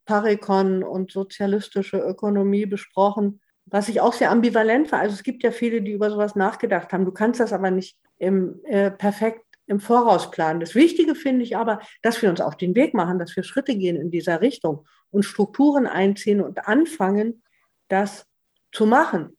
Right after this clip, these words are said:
Sprich, also wirklich die eigenen Lebensbedingungen in die eigene Hand zu nehmen, sowohl seitens der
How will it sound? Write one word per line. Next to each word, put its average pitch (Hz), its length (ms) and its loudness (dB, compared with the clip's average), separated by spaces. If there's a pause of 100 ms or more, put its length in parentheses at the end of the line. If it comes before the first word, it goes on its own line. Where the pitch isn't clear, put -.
Sprich, 240 520 -2
also 202 340 0
wirklich 240 480 0
die 202 340 -6 (380)
eigenen 277 460 2
Lebensbedingungen 220 1000 0
in 320 200 0
die 320 120 2
eigene 226 440 -2
Hand 190 240 -2
zu - 160 -4
nehmen, 190 480 0 (540)
sowohl 226 480 4 (760)
seitens 208 500 0
der 175 200 0